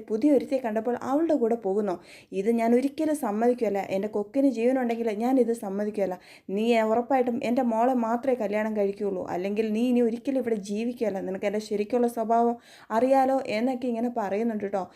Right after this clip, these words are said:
ഇതൊക്കെ കേൾക്കുമ്പോൾ സച്ചിക്കാണെങ്കിലും നല്ലപോലെ പേടിയാകുന്നുണ്ട്. കാരണം സച്ചി ഒരുപാട് പൈസ ഇവരോട് മേടിച്ചിട്ടുണ്ട്. അതിനുള്ള കൃത്യം കണക്കും ഇയാളുടെ കയ്യിലുണ്ട്. അതുകൊണ്ട് തന്നെ ആ പൈസ ഒന്നും തിരിച്ചു കൊടുക്കാൻ സച്ചിക്ക് ആവുകയല്ലെന്ന് സച്ചിക്കും അറിയാം. അതുകൊണ്ട് തന്നെ സച്ചി ആകെ ടെൻഷനായിട്ട് ഇങ്ങനെ നിൽക്കുകയാണ്.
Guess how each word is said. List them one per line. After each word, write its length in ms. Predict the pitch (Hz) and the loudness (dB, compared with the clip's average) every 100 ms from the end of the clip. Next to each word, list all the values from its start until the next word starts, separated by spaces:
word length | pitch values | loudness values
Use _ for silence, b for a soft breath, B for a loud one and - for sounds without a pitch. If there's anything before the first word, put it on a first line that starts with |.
| B B | B B
ഇതൊക്കെ 320 | 180 196 247 | -4 0 2
കേൾക്കുമ്പോൾ 420 | 233 220 233 240 233 | 2 0 0 -2 -2
സച്ചിക്കാണെങ്കിലും 760 | 185 165 214 247 214 214 247 214 | -6 -6 -2 0 0 2 0 0
നല്ലപോലെ 420 | 190 175 196 240 | -4 0 2 2
പേടിയാകുന്നുണ്ട്. 640 | 233 202 240 226 214 208 196 | 2 2 4 4 2 -2 -4
കാരണം 260 | - 220 | -4 -4
സച്ചി 240 | 233 190 247 | -4 -4 -2
ഒരുപാട് 400 | 208 208 226 285 | -2 -2 0 0
പൈസ 240 | 240 220 240 | 0 0 -2
ഇവരോട് 320 | 220 226 247 | 0 0 0
മേടിച്ചിട്ടുണ്ട്. 640 | 220 214 233 240 202 175 B B B | -2 -4 -2 -2 -2 -4 B B B
അതിനുള്ള 420 | 175 220 240 233 | 0 2 4 2
കൃത്യം 560 | 240 254 294 277 - 247 | 2 2 2 0 0 -4
കണക്കും 420 | 220 180 185 277 269 | -2 -4 -2 2 2
ഇയാളുടെ 280 | 220 220 | 2 0
കയ്യിലുണ്ട്. 360 | 220 208 196 185 | 0 -2 -4 -6
അതുകൊണ്ട് 340 | 170 175 208 | -6 -4 0
തന്നെ 240 | 214 208 214 B B | 0 0 -4 B B
ആ 120 | 339 339 | -4 -2
പൈസ 340 | 262 214 240 | 0 0 2
ഒന്നും 180 | 277 254 | 0 0
തിരിച്ചു 260 | 254 220 269 | -2 -2 0
കൊടുക്കാൻ 280 | 226 208 240 | 0 0 -2
സച്ചിക്ക് 340 | 226 196 214 | -2 -6 -4
ആവുകയല്ലെന്ന് 520 | 202 202 226 214 214 220 | -2 0 2 0 -2 -6
സച്ചിക്കും 440 | - - 214 226 | -10 -10 -2 0
അറിയാം. 220 | 196 185 | 0 -2
അതുകൊണ്ട് 260 | 185 190 214 | -4 -2 -2
തന്നെ 240 | 220 214 214 | 0 -2 -4
സച്ചി 280 | 214 - 233 | -6 -4 -4
ആകെ 240 | 180 220 | -2 -2
ടെൻഷനായിട്ട് 500 | 233 208 214 226 226 | -2 -4 -2 -4 -2
ഇങ്ങനെ 180 | 220 226 | -4 -2
നിൽക്കുകയാണ്. 540 | 208 208 208 196 196 | -4 -6 -6 -6 -6